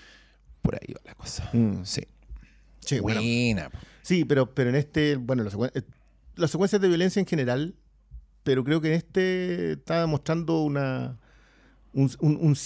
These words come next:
Speaker 2: una cierta cualidad, un cierto ejercicio de ejecución, eh,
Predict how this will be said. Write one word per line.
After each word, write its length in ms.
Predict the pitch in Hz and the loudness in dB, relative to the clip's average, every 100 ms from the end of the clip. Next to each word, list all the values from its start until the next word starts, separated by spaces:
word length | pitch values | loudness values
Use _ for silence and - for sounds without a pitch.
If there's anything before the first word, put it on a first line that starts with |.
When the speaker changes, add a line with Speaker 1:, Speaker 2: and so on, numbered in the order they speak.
| - | -2
Speaker 2:
una 180 | 165 151 | 0 2
cierta 380 | - 190 - 196 | 2 0 0 0
cualidad, 480 | 185 165 127 127 165 | 0 0 0 0 0
un 120 | 185 | 0
cierto 280 | 175 165 - | 0 0 -2
ejercicio 600 | 160 143 - 170 - 196 | -2 -4 -2 -2 2 2
de 80 | 190 | 2
ejecución, 840 | - 170 123 110 - 127 143 208 - _ _ _ _ _ _ _ _ _ _ - | -2 -4 -4 -6 -2 0 0 -2 -10 _ _ _ _ _ _ _ _ _ _ -2
eh, 340 | 117 107 | 0 -2